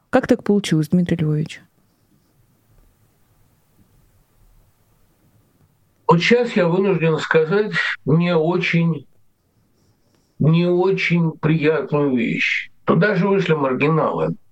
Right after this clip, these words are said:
Speaker 2: Да, Вадим Делане был красавец, аристократ, любимец женщин, певец с гитарой. Да, Наталья Горбаневская была одним из самых подпольно известных поэтов своего времени.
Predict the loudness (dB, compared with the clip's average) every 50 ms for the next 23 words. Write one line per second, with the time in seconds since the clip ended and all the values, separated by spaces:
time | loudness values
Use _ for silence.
0 | _ _ _ _ _ _ _ _ _ _ _ _ -20 -20 -20 -20 -20 _ -2 0
1 | 0 2 2 0 0 0 0 0 0 0 0 0 0 2 2 2 2 2 2 0
2 | 0 0 0 0 0 0 0 0 0 0 0 0 0 0 0 0 0 0 0 0
3 | 0 0 0 -2 -4 -4 0 0 0 0 0 -2 0 0 0 0 0 0 2 2
4 | 0 0 -2 -2 -2 0 0 0 0 0 0 0 0 0 0 0 0 0 0 -2
5 | -2 0 0 0 0 -2 -4 -6 -10 _ _ _ _ _ _ _ _ -2 0 0
6 | 2 0 0 -2 -2 -4 -4 -2 -2 0 0 0 0 2 2 0 0 0 -2 -2
7 | -4 -6 -8 _ _ _ _ _ _ -20 -20 -20 -20 -20 -20 -20 _ -6 -2 0
8 | 2 2 2 0 -2 -2 0 -2 -2 0 0 0 0 0 -2 -2 0 0 0 0
9 | 2 0 0 0 0 -2 -2 -2 -4 -4 -4 -2 0 0 0 0 0 0 0 0
10 | 0 0 0 0 -2 -2 -2 -2 -2 0 0 0 0 0 0 0 0 -2 -4 -2
11 | 0 0 0 0 0 0 0 0 0 0 0 -2 -2 -2 0 0 0 0 0 0
12 | 0 -2 -2 0 0 0 2 2 2 0 -2 -2 -2 -2 -2 -2 0 0 0 2
13 | 2 0 0 0 0 0 0 0 0 0 2 2 2 0 0